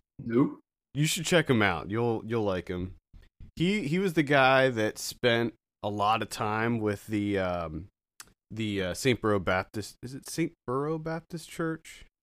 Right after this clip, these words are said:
Speaker 1: Uh,
Speaker 2: The God Hates Fags Church?
Speaker 1: Yeah, I forget what their name is.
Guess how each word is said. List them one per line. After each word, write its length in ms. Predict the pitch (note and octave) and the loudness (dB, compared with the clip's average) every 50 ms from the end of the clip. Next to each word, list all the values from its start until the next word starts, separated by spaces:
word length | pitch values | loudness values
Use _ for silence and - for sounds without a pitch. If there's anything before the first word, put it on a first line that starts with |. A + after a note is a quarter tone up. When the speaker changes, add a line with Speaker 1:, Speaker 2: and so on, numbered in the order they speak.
| _ _ _ - | _ _ _ -8
Speaker 1:
Uh, 320 | - - - - - - | -6 -6 -4 -4 -2 -2
Speaker 2:
The 60 | A#2 | 0
God 300 | G2+ B2+ B2 C3 C3+ C3 | 2 2 2 2 2 2
Hates 200 | C3+ C3 B2 - | 2 0 0 0
Fags 680 | - - B2+ B2+ C3 C3+ C3 C3 C3 B2+ - - - - _ _ - | -2 0 0 2 2 2 2 0 -2 -6 -10 -12 -14 -16 _ _ -8
Church? 500 | - D3 C3+ C#3+ C#3 - - - - - _ _ _ _ _ - - - | -4 -4 -4 -4 -4 -8 -14 -18 -20 -20 _ _ _ _ _ -20 -10 -6
Speaker 1:
Yeah, 160 | A#2+ A#2 A#2+ | -4 -2 -2
I 20 | A#2+ | -2
forget 340 | - - C#3 B2 A2+ G#2+ G#2+ | -2 -2 -2 -2 -2 -4 -6
what 160 | G#2+ A2 - | -8 -8 -6
their 140 | - A2 G#2+ | -6 -6 -4
name 260 | A2 G#2+ A2 G#2+ A2 | -6 -6 -8 -8 -8
is. 260 | A2 A2 A2+ - - | -8 -10 -10 -12 -18